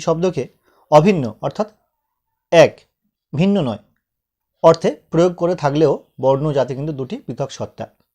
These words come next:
অর্থাৎ দুটির মধ্যে পার্থক্য রয়েছে। তাই উভয়ের মধ্যে বেশ কতকগুলি বৈশিষ্ট্য বা পার্থক্য রয়েছে। যেমন দেখো, উদ্ভবগত পার্থক্য। বৈদিক যুগের প্রথম দিকে চারটি বর্ণ থেকে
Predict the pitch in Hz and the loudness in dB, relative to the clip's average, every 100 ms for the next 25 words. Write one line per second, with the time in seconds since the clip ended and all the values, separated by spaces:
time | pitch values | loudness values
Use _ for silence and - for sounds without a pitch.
0 | _ 123 107 151 - _ 143 127 175 _ | _ -14 -10 -10 -12 _ -16 -14 -16 _
1 | - 123 151 302 _ _ _ - 156 165 | -14 -10 -10 -12 _ _ _ 0 0 0
2 | 170 190 131 - - _ _ _ _ _ | -2 0 0 -4 -12 _ _ _ _ _
3 | - 170 180 208 233 240 208 175 165 175 | -2 2 6 6 4 2 2 2 0 -2
4 | 190 196 190 190 139 156 196 190 160 147 | -4 -4 -2 -2 0 -2 -2 -4 -2 0
5 | 135 - 135 - 170 _ _ 143 135 127 | -2 -2 -8 -8 -12 _ _ -4 -2 -4
6 | 107 _ _ _ _ 131 156 151 - 135 | -12 _ _ _ _ -6 -2 -2 -4 -6
7 | 123 170 _ _ _ _ _ _ _ _ | -6 -8 _ _ _ _ _ _ _ _
8 | _ _ _ _ _ _ _ - 185 180 | _ _ _ _ _ _ _ 0 2 4
9 | 214 190 269 202 139 127 - 104 _ _ | 4 2 0 0 0 -4 -8 -10 _ _
10 | _ _ _ _ _ _ _ _ _ 156 | _ _ _ _ _ _ _ _ _ 4
11 | 180 214 220 233 214 208 226 233 165 165 | 4 4 4 4 4 0 2 2 0 2
12 | 165 202 165 156 196 196 | 0 2 2 2 0 -4